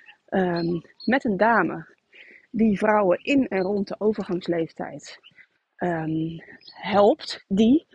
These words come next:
een eetstoornis hebben gehad, of op dit moment hebben. Omdat het, eh, het feit, als jij een eetstoornis hebt gehad, als jij anorexia hebt gehad, dan zou dat weer op kunnen laaien op het moment dat jij rond die overgangsleeftijd komt.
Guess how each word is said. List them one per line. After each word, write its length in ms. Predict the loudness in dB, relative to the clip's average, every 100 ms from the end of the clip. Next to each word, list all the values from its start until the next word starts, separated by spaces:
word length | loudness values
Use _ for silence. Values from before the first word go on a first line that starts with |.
| -20 _
een 220 | -4 -4 -6 _
eetstoornis 760 | 2 2 -2 -2 0 0 -4 -8
hebben 280 | -10 -8 -8
gehad, 580 | -12 -4 -2 -2 -6 _ _ _ _ _
of 300 | -2 0 -10 -14
op 120 | -4
dit 160 | -4 -2
moment 380 | -6 -4 -8 _ _
hebben. 400 | -2 -2 -2 -8
Omdat 360 | -6 -2 -2 -2
het, 220 | -12 -12 -18 -20 -20 -10
eh, 200 | -4 -2
het 140 | -2
feit, 180 | 0 2
als 180 | 2 0
jij 140 | -2
een 100 | -2
eetstoornis 480 | -2 -2 -2 -14 -10
hebt 140 | -10 -8
gehad, 260 | -8 -6
als 100 | -6
jij 100 | -8
anorexia 560 | -8 -8 -6 -8 -6 -6
hebt 140 | -6
gehad, 440 | -12 -6 -6 -8 -20 _ _ -20 -18 -16 -16 -4
dan 320 | 2 4 4
zou 300 | 4 4 4
dat 180 | -2 -2
weer 240 | -4 -4
op 180 | -4 -6
kunnen 260 | -2 -4 -2
laaien 360 | -6 -6 -8
op 100 | -12
het 140 | -14 -8
moment 260 | -4 -4
dat 160 | -6 -8
jij 200 | -8 -8
rond 380 | -4 -4 -4 -8
die 280 | -10 -10 -8
overgangsleeftijd 840 | 0 2 2 -6 -4 -6 -6 -14 -6
komt. 340 | -2 0 -2